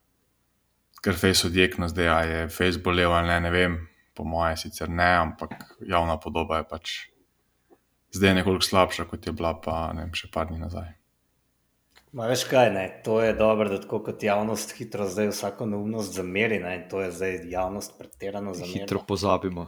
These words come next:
Speaker 2: Tudi hitro pozabi, ne, Roglič bo
Speaker 1: Še
Speaker 2: kakšno
Speaker 1: hitreje.
Speaker 2: dirko zmagal, kaj se bo nasmejal, kakšno neumno bo spet bleknil in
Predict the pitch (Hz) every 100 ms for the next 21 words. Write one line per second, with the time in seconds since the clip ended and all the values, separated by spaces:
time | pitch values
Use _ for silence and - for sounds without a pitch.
0 | - 196 202 165 - 151 147 135 - 107
1 | 113 120 117 107 107 113 120 113 113 101
2 | 104 95 95 95 87 110 - 104 107 123
3 | 131 127 123 120 117 107 104 98 113 101
4 | 95 90 - 113 110 107 101 - 90 -
5 | 98 92 98 104 104 95 107 - 98 95
6 | 92 92 - 92 90 90